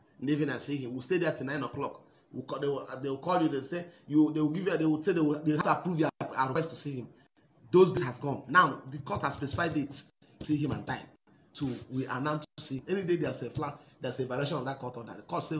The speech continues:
"I should come to the court and report, and tell the court and report immediately, that you know waste time." That's the instruction from the court. So we are going to take it off from there.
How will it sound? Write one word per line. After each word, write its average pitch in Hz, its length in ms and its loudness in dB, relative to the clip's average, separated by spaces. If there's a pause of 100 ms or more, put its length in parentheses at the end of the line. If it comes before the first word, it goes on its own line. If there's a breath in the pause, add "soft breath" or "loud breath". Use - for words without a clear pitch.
(120)
"I 110 80 -6
should - 220 -12
come - 180 -4
to 151 80 -14
the - 60 -20
court 135 200 -6
and 127 100 -4
report, 135 360 -6 (260 soft breath)
and 120 140 -6
tell 160 140 2
the 147 80 0
court 139 220 -2
and 135 260 0
report 165 400 0 (720)
immediately, 175 300 8
that 143 200 2
you 175 60 0
know 190 80 2
waste 180 160 4
time." 156 160 0 (180)
That's 165 200 -4
the 151 60 -2
instruction 165 340 -8
from 151 120 -6
the 135 80 -10
court. - 200 -6 (360 soft breath)
So 151 440 -2 (300)
we 151 480 6
are 143 160 2
going 180 200 0
to - 100 -12
take 160 140 -2
it 156 100 -8
off 147 140 -6
from 107 160 -14
there. 113 160 -12